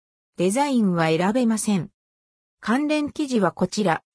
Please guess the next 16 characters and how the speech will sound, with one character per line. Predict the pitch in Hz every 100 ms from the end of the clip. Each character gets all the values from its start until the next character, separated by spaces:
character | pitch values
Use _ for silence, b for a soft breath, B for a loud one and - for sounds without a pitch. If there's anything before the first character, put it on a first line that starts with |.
| _
コ | 185
メ | 247 285
ダ | 269
コ | - 269
ー |
ヒ | 277 262 254
ー |
店 | 269 269
季 | 247 -
節 | - 254 -
限 | 214 254 240
定 | 262 254
バ | 240 214
ー |
ガ | 180 160
ー、 | 151